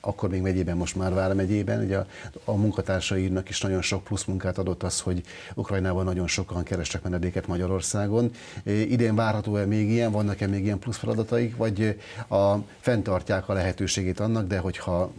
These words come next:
most úgy érzékeljük, hogy talán kevesebben érkeznek, mint ahogy tavaly érkeztek?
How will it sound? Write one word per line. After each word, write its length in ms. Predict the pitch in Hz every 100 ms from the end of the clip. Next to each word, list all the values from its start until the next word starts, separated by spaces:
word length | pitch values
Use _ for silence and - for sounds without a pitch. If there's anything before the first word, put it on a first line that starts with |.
| -
most 260 | 92 - -
úgy 220 | - 117
érzékeljük, 600 | - 101 85 98 101 98
hogy 80 | 98
talán 220 | - 92
kevesebben 520 | 85 95 85 95 85
érkeznek, 540 | 90 90 95 87 87 -
mint 200 | 87 87
ahogy 220 | 82 85
tavaly 240 | - 78
érkeztek? 680 | 82 - - - - - -